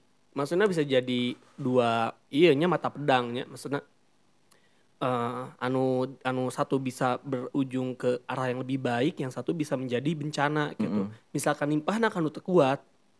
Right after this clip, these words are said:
Speaker 1: bisa
Speaker 2: Hmm.
Speaker 1: jadi
Speaker 2: Iya,
Speaker 1: itu teh
Speaker 2: iya, iya,
Speaker 1: bencana
Speaker 2: iya,
Speaker 1: gitu
Speaker 2: iya,
Speaker 1: kan.
Speaker 2: iya.
Speaker 1: Eh, ya makana urang pikir nyaeta hanya berlaku di circle inti lah gitu,
Speaker 2: Mm-mm.
Speaker 1: maksudnya.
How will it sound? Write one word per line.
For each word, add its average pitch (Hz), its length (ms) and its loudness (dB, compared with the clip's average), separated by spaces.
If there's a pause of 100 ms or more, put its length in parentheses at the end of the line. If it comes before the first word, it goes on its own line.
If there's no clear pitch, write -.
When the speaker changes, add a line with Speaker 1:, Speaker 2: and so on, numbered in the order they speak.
(140)
Speaker 1:
bisa 107 320 4
Speaker 2:
Hmm. 104 80 4
Speaker 1:
jadi 135 280 0 (120)
Speaker 2:
Iya, - 0 -
Speaker 1:
itu - 80 -6
teh 98 240 2
Speaker 2:
iya, - 0 -
iya, 104 80 0
Speaker 1:
bencana 120 400 0
Speaker 2:
iya, 120 80 -2
Speaker 1:
gitu 90 200 -4
Speaker 2:
iya, 101 80 -4
Speaker 1:
kan. 123 120 -6
Speaker 2:
iya. - 60 -16 (500)
Speaker 1:
Eh, 110 440 -2 (280)
ya 120 80 -4
makana 165 400 2
urang 123 240 -2
pikir 180 320 -2
nyaeta 127 400 -8 (320)
hanya 123 160 -6
berlaku 120 400 -2
di 139 100 0 (300)
circle 170 720 0
inti 190 320 -2
lah 202 160 -2
gitu, - 160 0
Speaker 2:
Mm-mm. 220 160 4
Speaker 1:
maksudnya. 120 200 2